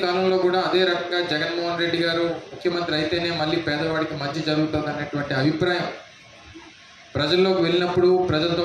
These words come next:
మాట్లాడుతున్నప్పుడు, ప్రజలకి వెళ్ళి ఓట్లని విజ్ఞప్తి చేస్తున్నప్పుడు వారిని చూస్తున్నటువంటి స్పందన మాకు పూర్తి స్థాయిలో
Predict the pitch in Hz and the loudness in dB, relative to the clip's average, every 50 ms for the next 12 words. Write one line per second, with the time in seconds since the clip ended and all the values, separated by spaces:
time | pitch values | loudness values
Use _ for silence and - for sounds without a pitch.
0 | 170 - 147 151 151 175 175 170 170 170 170 165 160 160 - 170 175 180 175 - | 0 -2 -2 -2 0 0 0 0 0 0 -2 -2 -2 -2 2 4 4 4 4 2
1 | - 147 147 151 170 170 175 165 175 175 170 170 156 151 - - - - 147 160 | 0 -2 0 0 2 2 2 4 4 6 6 4 4 0 -6 -10 -6 -2 0 2
2 | 180 185 185 151 147 160 180 185 180 185 185 185 180 170 170 - - - - - | 4 6 6 6 6 4 4 2 2 2 0 0 0 -2 -4 -8 -12 -18 -20 -20
3 | - - - 147 151 151 170 185 185 180 170 165 170 165 165 - - 165 160 156 | -20 -6 -2 -2 -2 0 0 0 0 0 0 2 2 0 0 0 -2 -2 -2 0
4 | 151 165 170 170 160 156 156 156 151 147 151 156 160 170 170 165 165 151 - - | 0 2 2 2 2 2 0 0 0 2 2 2 2 0 -2 -2 -4 -6 -6 -6
5 | 151 156 151 151 156 156 151 143 - - - 143 151 180 196 196 185 185 - - | -6 -6 -4 -4 -4 -4 -4 -6 -6 -6 -6 -4 -2 -2 0 0 0 -2 -2 -4
6 | - - - - - - - - - - - - - - - - - - - - | -6 -10 -14 -18 -20 -20 -20 -20 -20 -20 -20 -20 -20 -20 -20 -20 -20 -20 -20 -20
7 | - - - - - - - - - - - 143 160 165 160 165 180 185 175 160 | -20 -20 -20 -20 -20 -20 -20 -20 -20 -14 -8 -6 -4 -2 2 4 6 6 6 6
8 | 156 151 - - - - - - - - - - - - - 165 180 180 - 190 | 6 4 2 -2 -8 -14 -18 -20 -20 -20 -20 -20 -14 -2 2 2 2 4 4 2
9 | 180 - - 175 165 170 165 | 2 2 0 0 0 0 0